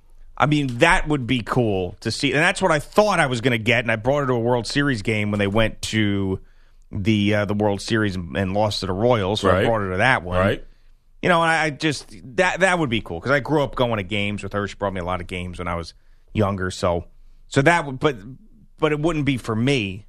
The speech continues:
Speaker 1: you know? And the Vikings thing, I don't know, man. I mean, it would be, sure, it would be cool if they went to a Super Bowl in Minnesota.
Speaker 2: Oh, be real cool.
Speaker 1: But I wouldn't, it's just not the same.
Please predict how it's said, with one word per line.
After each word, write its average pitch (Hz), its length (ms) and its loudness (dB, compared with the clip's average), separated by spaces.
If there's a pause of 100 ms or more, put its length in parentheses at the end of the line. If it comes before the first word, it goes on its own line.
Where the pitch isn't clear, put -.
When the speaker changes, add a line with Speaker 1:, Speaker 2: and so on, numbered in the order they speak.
(140)
Speaker 1:
you 107 100 -4
know? 107 280 -2 (280)
And 202 220 0
the 196 40 2
Vikings 202 440 2
thing, 202 160 2
I 190 80 0
don't 190 140 0
know, 196 160 0
man. 110 280 -2
I 127 120 -2
mean, 143 160 4
it 151 80 -2
would 147 160 -4
be, 147 260 -4 (460)
sure, 233 420 0
it 180 60 -2
would 156 160 0
be 117 100 0
cool 175 420 0
if 123 120 -4
they 123 100 2
went 135 320 0
to 120 140 0
a 113 40 0
Super 139 360 -2
Bowl 117 340 2
in 127 160 0
Minnesota. 117 800 0 (420)
Speaker 2:
Oh, 87 220 0 (140)
be 98 100 0
real 139 220 2
cool. 80 320 -2 (480)
Speaker 1:
But 151 180 4
I 151 120 2
wouldn't, 160 340 -2
it's - 340 -4
just - 400 -2
not 143 300 0
the 123 60 -4
same. 135 560 -2